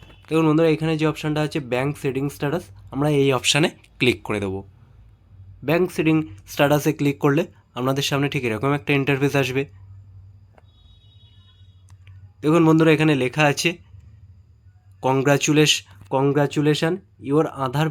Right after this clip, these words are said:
bank mapping has been done", অর্থাৎ আপনার মোবাইল নাম্বারে, আপনার আধার কার্ডের সাথে আপনার ব্যাংক অ্যাকাউন্ট log in বা অ্যাটাচ হয়ে আছে।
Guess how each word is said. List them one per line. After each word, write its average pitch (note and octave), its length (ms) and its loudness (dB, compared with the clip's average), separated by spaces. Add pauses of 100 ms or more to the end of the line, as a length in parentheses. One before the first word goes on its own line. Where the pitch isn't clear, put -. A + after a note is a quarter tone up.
bank D3+ 320 0
mapping D#3+ 360 -2 (280)
has A2+ 240 -4
been A#2 180 0
done", G2+ 220 -4 (640)
অর্থাৎ D3+ 240 -2
আপনার D3 260 2 (160)
মোবাইল C3 360 0
নাম্বারে, D#3 320 0
আপনার C3+ 380 -2
আধার A#2+ 300 -6
কার্ডের C#3+ 200 -4
সাথে D3+ 260 -6
আপনার C#3+ 240 -2
ব্যাংক A2 320 -4
অ্যাকাউন্ট C#3 360 0 (540)
log A2+ 220 2
in C#3+ 120 2 (280)
বা D#3+ 280 2 (280)
অ্যাটাচ A#2 400 -2
হয়ে A2 260 -4
আছে। G2 460 -8